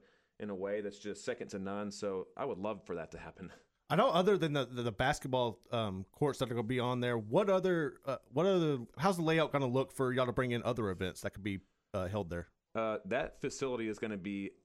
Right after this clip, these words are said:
Speaker 1: eighty thousand square feet, about fifty-six thousand square feet of flat floor space. So
Speaker 2: Mm-hmm.
Speaker 1: it's gonna be, uh, you can partition it. You can,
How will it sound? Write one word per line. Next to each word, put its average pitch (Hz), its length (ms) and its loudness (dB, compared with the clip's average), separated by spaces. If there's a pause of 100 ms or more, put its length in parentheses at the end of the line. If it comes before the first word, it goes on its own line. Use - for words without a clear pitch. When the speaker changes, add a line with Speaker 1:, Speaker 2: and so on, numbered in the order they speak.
(100)
Speaker 1:
eighty 135 220 -4
thousand 127 440 -4
square 110 280 -4
feet, 113 300 -4
about 107 280 -4
fifty-six 165 480 -4
thousand 120 300 -2
square 117 240 -4
feet 110 220 -4
of 92 60 -6
flat 117 340 -4
floor 107 280 -2
space. - 540 -6
So 110 120 -4
Speaker 2:
Mm-hmm. 135 100 0
Speaker 1:
it's 180 100 -8
gonna 147 160 -4
be, 113 300 -4 (360)
uh, 101 340 0
you 127 100 -6
can 123 160 -4
partition 156 560 -4
it. 156 180 -4
You 131 180 -8
can, 110 240 -6